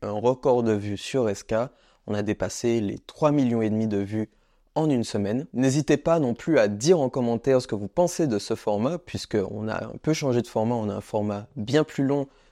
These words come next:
sur YouTube et en podcast, et un format plus court sur les réseaux sociaux. N'hésitez pas à suivre S K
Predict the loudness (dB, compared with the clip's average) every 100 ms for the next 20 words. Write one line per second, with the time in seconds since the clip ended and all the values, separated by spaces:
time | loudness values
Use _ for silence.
0 | -18 -4 0 2 0 0 0 0 -2 -2
1 | -4 0 0 0 -10 -20 _ _ _ 2
2 | 2 2 -4 -4 -2 -2 -4 -2 -2 0
3 | 0 0 -2 -2 0 0 -2 -8 -8 -6
4 | -6 _ -2 0 2 0 4 4 4 -2
5 | -2 2 0 0 -2